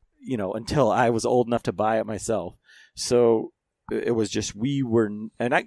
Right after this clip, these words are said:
we, we grew up on five acres across the street from a farm. Everybody had four-wheelers and horses and all sorts of stuff.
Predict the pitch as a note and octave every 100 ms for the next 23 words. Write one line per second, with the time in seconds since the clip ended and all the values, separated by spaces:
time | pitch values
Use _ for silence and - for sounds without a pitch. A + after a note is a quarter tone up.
0 | G3 F3+ C#3+ G3 G#3+ B2 C3+ C3 G#2 B2
1 | B2+ A#2+ B2 A2 G2+ - A#2 - - B2+
2 | G#2+ G#2 - G2 F2+ A2 C3+ A#2+ A#2+ A2+
3 | G2+ - A#2+ A#2 A#2 A2 G#2+ F#2 E2+ G#2
4 | C3 A#2+ A2 G#2 F#2 F2 A2+ C3 - B2+
5 | - F#2+ -